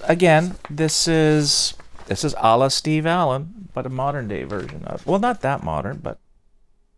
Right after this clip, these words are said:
So in this case, R versus A J R, it's a Court of Appeal decision. The Crown decided to cross-examine the accused sarcastically and making comments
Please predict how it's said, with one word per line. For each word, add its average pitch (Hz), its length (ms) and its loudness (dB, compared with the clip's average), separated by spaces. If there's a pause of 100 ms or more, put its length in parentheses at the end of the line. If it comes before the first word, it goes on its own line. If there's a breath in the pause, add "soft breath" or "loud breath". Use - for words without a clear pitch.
(200)
So 180 260 4
in 180 140 4
this 226 280 4
case, 113 840 2 (340)
R 135 160 6
versus 151 320 0
A 143 140 4
J 139 220 2
R, 104 160 4
it's - 420 -8
a - 20 -14
Court 123 240 2
of 120 100 -2
Appeal 113 400 -2
decision. 101 720 -4 (200)
The 139 520 0
Crown 131 720 2
decided 123 640 2
to 127 460 -2
cross-examine 131 800 -2
the 110 60 -4
accused 117 360 -6 (140)
sarcastically - 1080 -6 (1700)
and 117 120 -4
making 143 280 -4
comments 147 960 -2